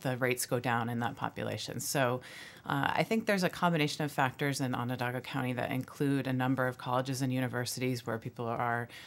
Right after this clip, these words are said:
sometimes experimenting with sex for the first time and may have many sexual partners, along with, um, long-standing poor access to health care for other populations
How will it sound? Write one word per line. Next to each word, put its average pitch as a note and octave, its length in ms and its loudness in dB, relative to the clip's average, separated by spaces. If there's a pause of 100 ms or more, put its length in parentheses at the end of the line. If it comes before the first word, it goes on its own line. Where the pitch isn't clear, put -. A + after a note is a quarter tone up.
sometimes B2+ 400 -2
experimenting B2+ 600 0
with B2 160 -2
sex - 260 -2
for - 80 -12
the C3 80 -2
first B2 300 -4
time A#2+ 200 -2
and B2 120 0
may A#2 100 -2
have B2 160 -4
many B2 180 -2
sexual B2+ 380 -4
partners, A#2+ 540 -2 (380)
along C#3 500 6
with, C3 340 2
um, A#2+ 460 -2
long-standing C3+ 960 4 (220)
poor D3+ 340 6
access C3+ 380 6
to - 100 -6
health C3 280 -2
care A#2+ 200 -2
for A#2 220 -4
other D3+ 160 2
populations A#2+ 840 -4